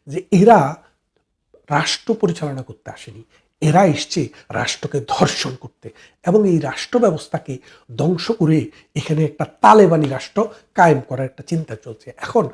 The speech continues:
বুদ্ধিভিত্তিক মানুষ যারা, চিন্তা চেতনার মানুষ যারা, আপনারা চিন্তা করেন, আপনার যে প্রজন্ম, আপনার যে সমাজ, আপনার যে রাষ্ট্র, এটা কোথায় যাচ্ছে? আওয়ামী লীগ একটা রাজনৈতিক দল, যুগে যুগে নানান রাজনৈতিক দলের উত্থান আছে, পতন আছে, এটা হবেই। আওয়ামী লীগ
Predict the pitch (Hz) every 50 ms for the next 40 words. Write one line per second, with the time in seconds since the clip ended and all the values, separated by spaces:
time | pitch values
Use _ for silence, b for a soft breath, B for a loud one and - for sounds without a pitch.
0 | B B B B B B 120 123 175 170 - - 233 220 214 - - - 202 -
1 | - 160 151 147 156 147 - 143 131 131 120 - - 196 190 170 - 156 - 160
2 | 156 - 151 147 156 147 139 147 151 160 151 - 139 135 127 - - 147 139 156
3 | - - 175 180 165 - 123 - 131 127 123 110 _ b b b b b b -
4 | 156 151 - - 165 151 143 185 175 - _ - 175 170 160 131 123 120 117 123
5 | - _ - 143 - _ - 151 139 139 175 165 - - - 135 139 165 175 165
6 | 131 127 123 _ - 131 120 - 156 123 107 104 - - - - 196 160 113 B
7 | B B B B - - 156 143 - - - - - 170 135 113 113 - _ -
8 | 113 107 b b b b b - 220 233 233 240 254 240 208 208 170 - - 190
9 | 180 175 160 143 143 135 - 131 120 - - 120 117 120 - - 175 196 202 202
10 | 180 190 160 175 156 151 b b b b b - 156 170 185 202 220 226 214 196
11 | 185 196 180 165 - 170 165 165 151 135 160 151 147 151 147 156 - _ - 160
12 | 151 143 - - 147 143 - - 151 - 147 139 143 131 - - 160 151 - 202
13 | - - - - - 226 208 262 302 247 - - B B B B B B B B
14 | B - - 160 180 170 170 185 214 175